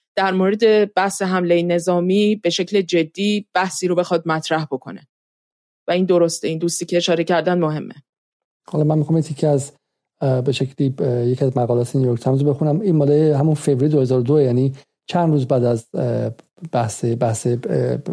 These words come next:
Speaker 2: اعلام محور شرارت. خب یه اتفاق خیلی بزرگی بود دیگه. حداقل این بحث محور شرارت رو باید خیلی تو ایران روش کار کرد. به نظر من جا داره که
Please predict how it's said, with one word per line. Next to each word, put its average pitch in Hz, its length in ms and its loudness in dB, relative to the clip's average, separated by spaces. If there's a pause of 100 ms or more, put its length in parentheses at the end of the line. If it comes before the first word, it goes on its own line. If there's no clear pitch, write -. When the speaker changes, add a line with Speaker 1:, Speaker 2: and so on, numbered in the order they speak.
(160)
Speaker 2:
اعلام 127 440 0 (340)
محور 123 280 0
شرارت. 120 500 0
خب 151 160 0
یه 185 60 4
اتفاق 156 300 0
خیلی 180 120 2
بزرگی 147 420 2
بود 110 140 -2
دیگه. 113 240 -4
حداقل 120 380 0 (920)
این 196 80 2
بحث 196 220 2
محور 185 260 4
شرارت 180 380 2
رو 226 40 4
باید 208 120 2
خیلی 190 300 2
تو 151 140 2
ایران 139 440 2
روش 147 200 0
کار 160 260 2
کرد. 160 280 0
به 147 80 0
نظر 139 200 2
من 139 160 2
جا 143 160 2
داره 143 180 4
که 143 300 0